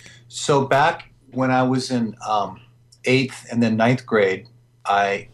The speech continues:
I had started a little, uh, a combo. We called them combos back then, a little rock and roll band.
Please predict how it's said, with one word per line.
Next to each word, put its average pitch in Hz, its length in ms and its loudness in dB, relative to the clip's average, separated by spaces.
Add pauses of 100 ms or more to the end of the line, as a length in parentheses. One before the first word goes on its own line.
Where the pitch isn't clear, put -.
(220)
I 104 120 -2
had 95 240 -2
started 117 360 2
a 107 60 -2
little, 104 320 2
uh, 95 240 2 (300)
a - 60 -12
combo. 117 500 2
We 95 100 -8
called 110 240 0
them 113 80 -4
combos 110 560 -2
back 95 220 -4
then, 98 140 -4
a 101 60 -8
little 104 180 -4
rock 101 260 2
and 101 100 -4
roll 104 140 4
band. 101 320 2